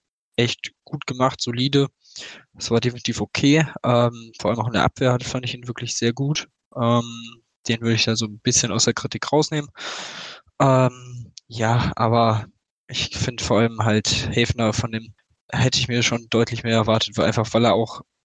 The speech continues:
ähm, jetzt auch mehr und mehr zu den Erfahreneren durchaus gehört und schon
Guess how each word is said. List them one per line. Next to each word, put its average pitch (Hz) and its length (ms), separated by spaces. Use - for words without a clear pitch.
ähm, 113 480
jetzt 117 240
auch - 220
mehr 120 360
und 120 100
mehr 120 120
zu - 140
den 110 80
Erfahreneren 120 760
durchaus 120 280
gehört 120 440
und - 340
schon 120 380